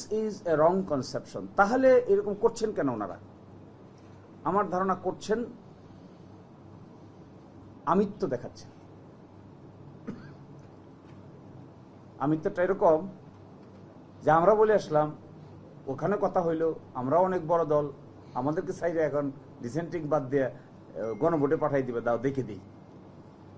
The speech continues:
আমার বিবেচনায় that was their mode of reaction।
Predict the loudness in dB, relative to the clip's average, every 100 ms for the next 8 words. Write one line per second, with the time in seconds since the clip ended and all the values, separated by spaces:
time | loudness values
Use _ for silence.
0 | -20 -20 -20 -20 -20 -20 -20 -20 -20 -20
1 | -20 -20 -20 -20 -20 -10 -2 4 4 4
2 | 2 0 0 2 2 0 -8 -16 2 6
3 | 6 4 -6 4 6 6 4 4 4 2
4 | 0 0 -2 -8 -8 -12